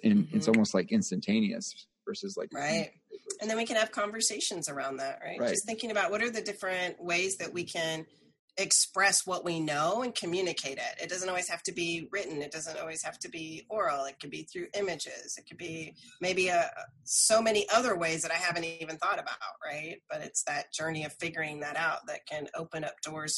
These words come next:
Speaker 2: for more people being able to, to share who they are and their thinking.
Speaker 1: And it looks
Speaker 2: So
Speaker 1: like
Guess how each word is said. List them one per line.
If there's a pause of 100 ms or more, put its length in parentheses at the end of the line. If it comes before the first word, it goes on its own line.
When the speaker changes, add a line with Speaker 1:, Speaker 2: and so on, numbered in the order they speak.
Speaker 2:
for
more
people
being
able
to, (520)
to
share
who
they
are (580)
and
their
thinking. (680)
Speaker 1:
And
it
looks
Speaker 2:
So
Speaker 1:
like